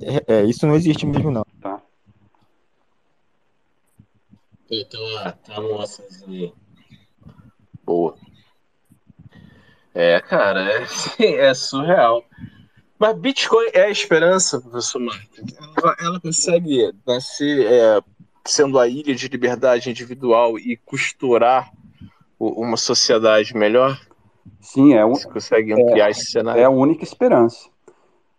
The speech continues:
Speaker 2: É, eu sou otimista, eu acho que, que sim, que a gente vai ter uma grande revolução em vários aspectos, vai ter um renascimento,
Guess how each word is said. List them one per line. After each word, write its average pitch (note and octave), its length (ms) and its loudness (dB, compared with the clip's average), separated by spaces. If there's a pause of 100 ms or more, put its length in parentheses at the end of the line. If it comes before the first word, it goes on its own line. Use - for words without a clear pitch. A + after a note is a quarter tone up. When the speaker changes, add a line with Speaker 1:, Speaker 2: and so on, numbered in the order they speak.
(120)
Speaker 2:
É, A2 260 2
eu A2 60 2
sou C#3 160 0
otimista, C#3 640 4
eu B2+ 180 6
acho A#2 240 2
que, C3 640 -2
que - 120 -14
sim, A#2+ 360 0 (720)
que - 80 -6
a - 0 -
gente G#2 140 -4
vai A#2 100 0
ter - 120 0
uma A#2+ 180 4
grande A#2+ 720 2 (880)
revolução A#2+ 760 2
em A#2 60 0
vários A#2 320 0
aspectos, A#2 520 0
vai G#2+ 120 0
ter B2 120 -2
um A#2+ 40 4
renascimento, A#2 960 2